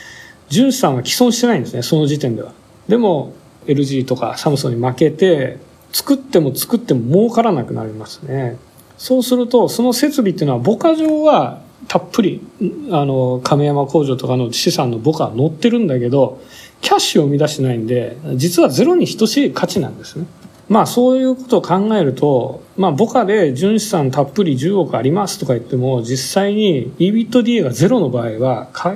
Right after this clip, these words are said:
会社の価値としてはゼロなんですよ。す-、まあ、そういう意味では、純資産というのは母価、母価で考えてしまうと、母価の純資産という概念に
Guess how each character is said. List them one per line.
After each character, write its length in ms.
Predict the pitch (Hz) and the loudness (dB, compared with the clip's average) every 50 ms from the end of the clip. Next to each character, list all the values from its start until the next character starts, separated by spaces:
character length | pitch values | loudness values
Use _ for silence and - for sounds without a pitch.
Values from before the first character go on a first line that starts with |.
| - - | -6 -10
会 260 | - - 226 262 262 | -2 0 0 2 2
社 120 | 262 - | 0 -2
の 80 | 285 247 | -4 -4
価 160 | - - 262 | 0 0 0
値 100 | 262 - | 0 2
と 80 | - 180 | 0 0
し 60 | - | 0
て 80 | - 147 | 0 -4
は 60 | 120 | 0
ゼ 120 | 117 185 | 0 0
ロ 120 | 233 302 269 | 0 0 -2
な 100 | 151 120 | -2 -4
ん 100 | 110 104 | -6 -8
で 60 | 110 | -12
す 140 | - - 139 | -12 -12 -14
よ。 60 | - - - - - - - - - - - - - - - - - - - - - - - - - - | -14 -16 -20 -20 -20 -20 -20 -20 -20 -20 -20 -20 -20 -20 -20 -20 -20 -20 -20 -20 -20 -20 -20 -20 -20 -20
す-、 180 | - - - 240 | -16 -6 -2 0
ま 100 | 220 214 | 2 2
あ、 20 | 185 | 2
そ 140 | - 240 240 | 4 2 2
う 20 | |
い 40 | 254 | 4
う 20 | 262 | 2
意 40 | |
味 80 | 254 214 | 2 2
で 100 | 151 135 | 2 2
は、 340 | 131 135 135 131 127 120 117 | 2 2 2 2 2 0 2
純 220 | 120 180 208 226 | 0 2 2 2
資 80 | 214 - | 0 0
産 220 | - 202 165 143 | 0 0 0 0
と 100 | 147 - | 0 2
い 140 | 135 131 123 | 2 2 2
う 60 | 123 | 0
の 60 | 127 | 0
は 180 | 123 117 120 110 | 0 0 -2 0
母 100 | 117 175 | -2 -2
価、 320 | 180 - 202 156 131 135 - - | 0 2 2 2 0 -2 -4 -2
母 100 | 147 180 | -2 0
価 120 | 202 226 185 | 2 2 0
で 80 | 139 | 0
考 140 | 127 - 151 156 165 165 170 | -2 -2 -2 -2 0 0 0
え 80 | 170 170 | -2 0
て 120 | 165 165 | 0 -2
し 100 | 160 - | -2 -2
ま 160 | 156 156 156 | -2 -2 -2
う 100 | 156 151 | -2 0
と、 380 | 151 208 202 170 131 107 - - - - - - | 2 4 4 4 2 0 -4 -10 -14 -18 -20 -2
母 100 | - 170 | -2 0
価 120 | 185 208 175 | 0 2 0
の 20 | |
純 240 | 147 170 190 202 190 | 0 0 0 0 -2
資 80 | 196 - | -2 -2
産 180 | 175 147 131 | 0 0 0
と 80 | 127 127 | 0 0
い 380 | 123 120 120 117 117 113 117 135 | 0 0 0 0 0 -2 -4 -6
う 100 | - - - 226 156 | -6 -10 -10 -2 0
概 220 | 143 165 170 151 | 2 2 2 2
念 140 | 135 123 123 | 0 0 -2
に 200 | 117 120 117 | -4 -6 -8